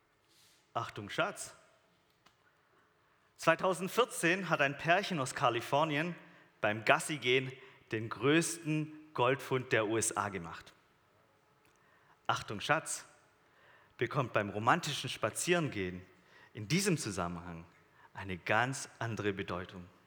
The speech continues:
Von einem Moment auf den anderen wurde die Welt des Pärchens komplett auf den Kopf gestellt. Das Paar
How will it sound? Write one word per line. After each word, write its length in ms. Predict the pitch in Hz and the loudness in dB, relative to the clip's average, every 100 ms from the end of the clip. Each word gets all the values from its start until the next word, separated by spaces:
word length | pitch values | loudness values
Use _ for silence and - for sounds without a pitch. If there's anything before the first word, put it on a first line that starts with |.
| _ _ _ _ _ _ _ _ - _ - _ | _ _ _ _ _ _ _ _ -20 _ -20 _
Von 180 | 160 | 0
einem 340 | - 214 240 226 | 8 8 8 6
Moment 320 | 208 208 208 | 6 6 8
auf 160 | 175 - | 4 6
den 160 | 180 | 4
anderen 500 | 147 156 131 92 92 - - - - - - _ | 4 4 2 0 -4 -10 -20 -20 -20 -20 -20 _
wurde 260 | 127 131 117 | 0 0 2
die 220 | 120 117 117 | 0 0 6
Welt 320 | 151 185 180 | 10 10 8
des 100 | 147 | -2
Pärchens 720 | - 139 139 143 135 - - - _ _ _ | 2 4 4 2 -2 -4 -14 -20 _ _ _
komplett 680 | - 160 160 127 120 123 - - - - _ _ | 6 6 6 4 2 2 -10 -16 -20 -20 _ _
auf 120 | 120 | -6
den 160 | - 107 | -4 -4
Kopf 240 | 110 - | -4 -6
gestellt. 480 | - 98 - 87 - - _ _ _ _ _ _ _ _ _ _ _ _ _ _ _ _ _ _ _ _ | -10 -10 -8 -10 -12 -20 _ _ _ _ _ _ _ _ _ _ _ _ _ _ _ _ _ _ _ _
Das 200 | 98 - | -6 -4
Paar 440 | - 110 156 190 | 6 8 8 4